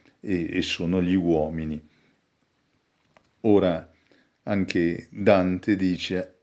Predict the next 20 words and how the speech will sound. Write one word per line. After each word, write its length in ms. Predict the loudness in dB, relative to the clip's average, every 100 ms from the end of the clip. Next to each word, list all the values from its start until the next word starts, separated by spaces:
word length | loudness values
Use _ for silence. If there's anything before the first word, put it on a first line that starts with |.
| _ _ _ -4
"Io 480 | 2 4 4 0 -2
amo 600 | 0 2 0 -4 -8 _ _ _ _ _ _ _ _ _ _ _ _ _ _
tanto 800 | 4 4 4 0 2 4 4 0
quanto 600 | 0 2 2 0 -4 -2
da 160 | 4 4
lui 600 | 4 2 4 4 2 -6 _ _ _ _ _ _ _ _ _ _
viene 1080 | -18 -8 0 4 4 4 0 -6 -12 -20 _ _
amato 880 | -6 -4 -2 -4 -6 -8 -8 -8 _ _ _ _ _ _ _ -20 -20 _ -20 _ -4
ogni 320 | 0 0 0
uomo, 680 | 2 4 4 2 -2 -12 -16 _
e 100 | _
quindi 420 | -10 -4 -4 -2
io 200 | -2 0
amo 280 | 2 2 0
il 60 | -2
mio 240 | -2 -2
prossimo 680 | -4 -6 -6 -12 -8 -8 -8
come 360 | -6 -4 -2
lo 220 | -2 -2 -4
ama 360 | -4 -6 -10